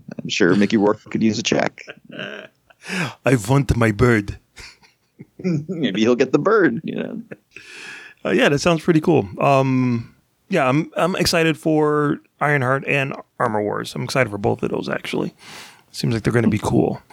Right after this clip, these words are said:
Speaker 2: And then the last bit of news, the, this is the thing that, uh, excited me, is that they officially announced that they are starting production on a Fantastic Four movie.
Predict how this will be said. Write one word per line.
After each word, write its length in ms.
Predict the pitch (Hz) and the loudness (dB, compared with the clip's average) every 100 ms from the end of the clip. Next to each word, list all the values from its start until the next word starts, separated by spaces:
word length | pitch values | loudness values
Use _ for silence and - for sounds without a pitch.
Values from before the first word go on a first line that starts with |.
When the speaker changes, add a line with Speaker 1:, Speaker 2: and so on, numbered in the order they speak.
| - - | -14 -4
Speaker 2:
And 100 | 147 | 0
then 140 | 151 | 2
the 80 | 139 | 0
last 500 | 127 135 139 151 143 | 0 2 2 0 0
bit 120 | 139 | 2
of 80 | 123 | 2
news, 420 | 113 113 110 - | 0 -2 -2 -4
the, 260 | - 123 117 | 0 0 0
this 220 | 120 170 180 | -2 -4 -2
is 60 | |
the 80 | 139 | -2
thing 180 | - 123 | 0 0
that, 180 | 113 113 - | 0 -4 -6
uh, 180 | 107 110 101 - | -6 -8 -10 -8
excited 480 | - - 127 117 113 | -4 0 0 0 -2
me, 340 | 120 110 101 - _ _ _ | -4 -4 -6 -14 _ _ _
is 140 | 135 123 | -4 0
that 240 | 131 - _ _ _ - | 0 -2 _ _ _ -2
they 180 | 151 151 | 0 2
officially 720 | 147 - - 170 175 185 151 | 0 -4 -2 0 2 2 2
announced 520 | 135 123 117 117 - - - - - | 2 0 -2 -6 -10 -12 -20 -8 -2
that 140 | 147 | 0
they 120 | 139 | 2
are 140 | 127 117 | 2 2
starting 340 | - 143 135 | 2 2 2
production 460 | 139 127 120 131 127 | 2 2 2 0 0
on 160 | 127 | 2
a 80 | 123 | 0
Fantastic 800 | - 139 135 131 131 123 - 131 | 2 2 2 0 0 0 -2 -4
Four 320 | - 123 117 | -2 0 0
movie. 480 | 113 117 113 - - | 0 -4 -4 -8 -10